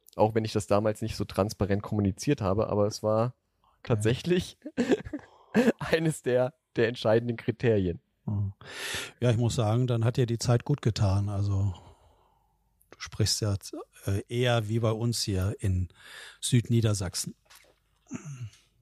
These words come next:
Speaker 1: Ja, genau. Also das, das war eben Ursache und dann vielleicht nochmal Verstärker dann für das Praktikum damals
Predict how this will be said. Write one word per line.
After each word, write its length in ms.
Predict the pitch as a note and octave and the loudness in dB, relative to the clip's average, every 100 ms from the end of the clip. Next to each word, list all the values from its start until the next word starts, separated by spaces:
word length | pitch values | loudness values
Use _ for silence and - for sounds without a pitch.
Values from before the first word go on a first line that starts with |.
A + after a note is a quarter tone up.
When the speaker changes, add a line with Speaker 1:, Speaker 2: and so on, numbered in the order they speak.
| _ | _
Speaker 1:
Ja, 260 | - F#2+ F2+ - _ _ _ | 2 2 2 -4 _ _ _
genau. 240 | C#3 B2 | -2 0
Also 280 | F#2 G2 A2 | 0 0 -2
das, 360 | A2+ A#2 - - _ _ _ _ _ - - - | 0 -2 -2 -10 _ _ _ _ _ -20 -20 -6
das 200 | A2+ - | -4 2
war 160 | A2+ | 0
eben 360 | F#2+ A2 A2 A2 - _ | 2 -2 -2 -4 -12 _
Ursache 460 | - D3+ C#3 C#3 C3 | -4 -2 0 -2 -2
und 160 | - A#2 | -4 -2
dann 100 | G#2+ | 0
vielleicht 240 | A2 G#2+ | -2 0
nochmal 180 | G#2 G2+ | 0 2
Verstärker 540 | G2+ - F#2+ F#2+ G2 | 0 0 0 2 2
dann 160 | F2+ F2+ | -2 -2
für 120 | - | -2
das 140 | F#2+ | -2
Praktikum 460 | - F#2 - F#2 F2+ | 2 0 0 -4 2
damals 500 | F2 F2 E2+ F2+ - | 2 4 2 0 -8